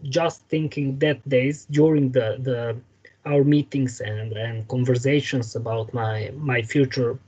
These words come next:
place in, in the club, I was only thinking about that. Despite, despite I was having a ba-,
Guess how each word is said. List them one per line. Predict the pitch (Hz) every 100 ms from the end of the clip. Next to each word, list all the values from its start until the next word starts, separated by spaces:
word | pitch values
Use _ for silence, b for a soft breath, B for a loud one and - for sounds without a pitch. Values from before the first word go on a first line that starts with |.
| -
place | 135 185 190 - - -
in, | 135 123
in | 120 135
the | 120
club, | 156 170 165 -
I | 139
was | 135 - _
only | 156 165 160 139
thinking | 143 143 151 135
about | 131 117 113
that. | 104 - _ _ B B B B _ _ _ _ -
Despite, | 143 139 - 175 190 143
despite | 131 - 170 190 190
I | 156
was | 151 135 131
having | - 139 156 127
a |
ba-, | 127